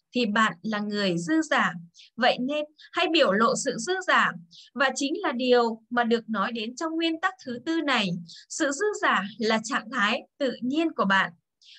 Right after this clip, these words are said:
Nguyên tắc thứ hai là làm có. Điều này có nghĩa là gì? Đó chính là bạn muốn có cái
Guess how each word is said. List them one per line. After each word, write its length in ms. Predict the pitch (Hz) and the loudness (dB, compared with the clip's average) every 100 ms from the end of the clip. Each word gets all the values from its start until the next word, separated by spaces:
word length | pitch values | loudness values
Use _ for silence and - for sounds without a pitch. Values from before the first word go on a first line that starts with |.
| - | -8
Nguyên 320 | 262 285 269 | 0 2 2
tắc 140 | 330 330 - | -2 -8 -4
thứ 100 | 247 | -2
hai 420 | 277 311 311 302 - _ - | 0 2 2 0 -8 _ -4
là 480 | 247 233 220 190 170 170 - | 2 4 6 4 0 -6 -8
làm 380 | 208 220 202 180 196 - _ | 0 2 2 0 -6 -14 _
có. 400 | - 185 190 254 - - - - | 2 2 2 -6 -12 -20 -20 -4
Điều 200 | 254 262 | 4 6
này 320 | 254 240 220 220 | 6 2 2 2
có 120 | 233 | 0
nghĩa 180 | 330 381 | 0 -2
là 160 | 311 | -2
gì? 340 | 180 247 247 254 - - - | -2 -2 -2 -4 -14 -12 0
Đó 160 | 262 294 | 2 2
chính 220 | 311 349 | 0 2
là 260 | 320 240 226 - | 2 2 0 -6
bạn 380 | 208 233 - 226 | 0 2 4 4
muốn 240 | 226 233 | 4 2
có 200 | - 226 | 0 0
cái 140 | 240 | 0